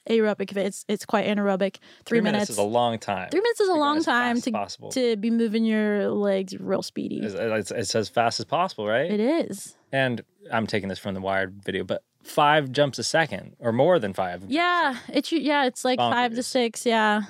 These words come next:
Speaker 1: Um, it's cool 'cause I love to nerd out a little bit on jump rope, right? And, um, at a pretty average speed of doing it, the rope is going about eighty miles per hour. And b-, by the rope, I mean, like,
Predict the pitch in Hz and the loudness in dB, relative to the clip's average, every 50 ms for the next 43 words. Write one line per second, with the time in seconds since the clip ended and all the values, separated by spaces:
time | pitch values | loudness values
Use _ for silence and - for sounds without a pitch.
0 | - - - _ - 220 233 226 220 214 - 247 262 - 254 269 - - - - | -10 -18 -20 _ -2 0 2 2 2 0 -2 -4 -2 0 0 0 0 -4 -8 -4
1 | - 349 359 403 359 370 277 285 277 285 294 294 254 262 277 285 254 254 254 247 | 0 0 0 2 0 0 0 2 2 2 2 0 0 0 0 0 2 2 2 2
2 | 247 247 240 254 262 254 240 233 240 240 240 240 254 262 254 240 262 247 240 247 | 2 2 2 2 2 0 0 0 0 0 2 0 0 0 0 0 0 0 0 0
3 | 233 233 240 247 247 240 208 - 220 226 220 220 208 - - 208 208 202 202 196 | 0 0 0 2 2 0 0 0 0 0 0 0 -2 -2 -2 -2 0 0 0 -2
4 | 190 190 - - _ - - 233 240 240 240 233 233 226 226 220 - _ - - | -4 -6 -8 -12 _ -2 2 2 4 4 4 4 4 4 2 0 -2 _ -2 0
5 | 311 320 311 302 285 277 247 - - _ _ - - 240 262 285 302 277 247 233 | 2 4 4 4 4 4 2 0 -2 _ _ -6 0 2 2 2 2 2 2 2
6 | 220 214 202 202 208 - - _ - - - - _ 226 220 214 196 190 190 185 | 2 2 2 -2 -4 -8 -10 _ -12 -12 -12 -4 _ 2 2 4 2 2 0 -2
7 | 185 - 202 208 196 190 202 196 196 196 190 202 190 185 - - _ _ _ _ | 0 0 0 -2 0 0 0 2 2 2 2 2 0 0 -2 -6 _ _ _ _
8 | _ - 214 208 196 220 220 208 - 220 - 208 202 202 196 196 190 - - 190 | _ -2 0 2 2 2 2 2 0 0 0 0 0 0 2 2 0 0 0 -2
9 | 196 190 185 175 175 - - - 202 180 180 185 - 101 - 214 208 - _ _ | 0 0 0 -2 -2 -4 -4 -2 0 2 2 2 2 0 -2 -4 -6 -8 _ _
10 | _ - - - - - 233 240 233 - - 214 196 240 240 - 202 247 247 254 | _ -20 -20 -8 -2 0 0 0 0 -2 -4 -2 -2 0 -2 0 0 2 2 4
11 | 254 240 262 254 262 269 285 285 - 247 240 240 240 233 226 226 220 214 208 | 4 4 2 2 2 2 0 0 2 2 2 2 2 2 2 2 2 0 0